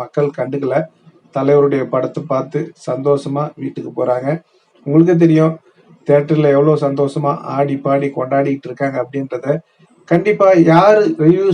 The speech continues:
சொல்றதையும் கேட்காதீங்க, நீங்க நேரா போய் பாருங்க. தலைவர் படம்னாலே உங்களை ஏமாத்த மாட்டாருங்க.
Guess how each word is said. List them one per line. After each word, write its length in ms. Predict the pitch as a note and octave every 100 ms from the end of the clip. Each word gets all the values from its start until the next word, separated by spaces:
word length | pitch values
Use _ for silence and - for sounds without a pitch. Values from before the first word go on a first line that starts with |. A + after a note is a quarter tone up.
| E3+
சொல்றதையும் 400 | D#3 C#3+ E3 D#3+
கேட்காதீங்க, 460 | D3 D3+ C3 C3 D#3+ E3 _ _ _ _ C#3+
நீங்க 200 | D3+ C#3+ D3
நேரா 200 | E3 E3+
போய் 180 | E3 D#3+ D3
பாருங்க. 320 | D#3 C#3+ D3 E3+ - _ _ _ -
தலைவர் 420 | F3+ A3 A3+ G#3+
படம்னாலே 440 | F#3 F3 F3+ F3+ F3+
உங்களை 180 | D#3+ D3 D3+
ஏமாத்த 280 | D#3+ D3+ C#3
மாட்டாருங்க. 400 | C3 B2+ A#2+